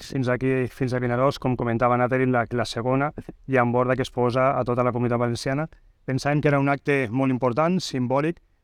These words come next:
per a continuar en tota la tasca de divulgació de la memòria que va fer Paco en vida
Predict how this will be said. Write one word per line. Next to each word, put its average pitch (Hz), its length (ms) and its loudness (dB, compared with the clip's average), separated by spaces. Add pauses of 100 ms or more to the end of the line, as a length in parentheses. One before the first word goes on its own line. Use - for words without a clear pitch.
(120)
per 147 300 0
a 139 100 0
continuar 123 520 0
en 131 120 0
tota 127 240 0
la 127 80 0
tasca 135 500 0
de 127 220 -2
divulgació 131 720 -2 (340)
de 127 180 0
la 123 100 2
memòria 127 400 2
que 123 120 -4
va 120 80 0
fer 123 240 -4
Paco 131 340 0
en 120 120 2
vida 139 260 2